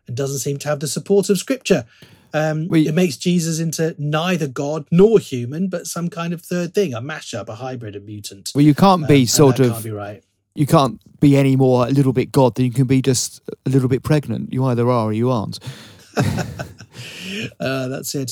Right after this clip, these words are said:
Speaker 1: So there we are. We've sorted that one, Chris. We've had our hu-, heresy half hour. We've sorted out that Jesus is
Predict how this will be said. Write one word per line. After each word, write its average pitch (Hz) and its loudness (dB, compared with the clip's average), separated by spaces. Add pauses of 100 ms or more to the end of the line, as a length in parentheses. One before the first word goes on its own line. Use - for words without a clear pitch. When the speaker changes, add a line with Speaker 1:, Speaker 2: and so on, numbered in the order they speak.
Speaker 1:
So 240 4 (220)
there 285 8
we 240 6
are. 208 6
We've 226 2
sorted 277 2
that 214 4
one, 196 6
Chris. 240 2
We've 220 0
had 208 4
our 180 4
hu-, 202 0 (140)
heresy 175 2 (140)
half 175 -4 (100)
hour. 175 -4 (340)
We've 180 4
sorted 226 0
out 170 -2
that 165 -4
Jesus 180 0
is 117 -4